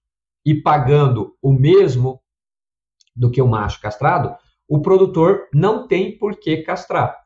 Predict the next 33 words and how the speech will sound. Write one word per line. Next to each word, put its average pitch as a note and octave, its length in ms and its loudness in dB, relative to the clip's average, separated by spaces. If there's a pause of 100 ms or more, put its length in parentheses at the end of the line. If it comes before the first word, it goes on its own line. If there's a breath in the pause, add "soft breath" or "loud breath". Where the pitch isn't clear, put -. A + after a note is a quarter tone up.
(440)
Ele C3+ 260 2
perde D3 380 2
aí, D#3 180 4
né, C#3+ 120 2
as C3+ 160 2
estimativas C3+ 640 0
do - 100 -6
pessoal B2+ 280 -4
que - 60 -10
trabalha B2 300 2
bastante B2 420 0
com A#2+ 140 2
desempenho A2 480 2
zootécnico, A#2 680 -2 (440)
é A#2 80 0
de A#2+ 120 4
mais C3 260 4
ou C#3 80 2
menos C#3 400 2
uma C#3+ 240 4
arroba, D#3+ 540 0 (480)
né? A#2 120 2
Então, B2+ 300 0
são C#3+ 320 0
aí C3 180 2
hoje C3 480 4
próximo B2+ 380 -2
de C#3 160 -2
trezentos C#3 480 2
reais C#3+ 420 0 (480)
por F3+ 320 0 (160)
animal, G3 640 -4 (880)
né? B2+ 280 -4